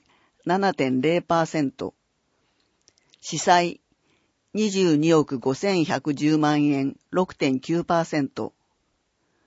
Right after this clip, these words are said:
地方消費税交付金、十六億五千四百八十六万円。五点一パーセント。地方特例交付金、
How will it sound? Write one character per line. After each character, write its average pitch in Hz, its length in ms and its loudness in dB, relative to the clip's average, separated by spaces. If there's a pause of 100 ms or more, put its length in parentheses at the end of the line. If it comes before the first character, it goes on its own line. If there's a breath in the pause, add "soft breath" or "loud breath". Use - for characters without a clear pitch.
(960)
地 160 140 -2
方 202 240 4
消 185 240 2
費 262 160 -2
税 160 260 0
交 156 300 0
付 - 100 -16
金、 139 340 -4 (280)
十 175 240 0
六 190 300 2
億 143 200 0
五 131 160 -2
千 165 300 -2
四 156 240 0
百 143 220 -2
八 127 260 -8
十 156 220 -2
六 147 220 -2
万 143 340 0
円。 135 260 -4 (140)
五 180 200 2
点 131 260 -4
一 - 200 -14
パ 156 200 2
ー - 20 -8
セ 143 160 -6
ン 131 80 -4
ト。 - 240 -12 (1700 soft breath)
地 160 160 -4
方 202 260 6
特 185 260 2
例 185 200 4
交 170 260 4
付 233 120 -4
金、 156 340 -2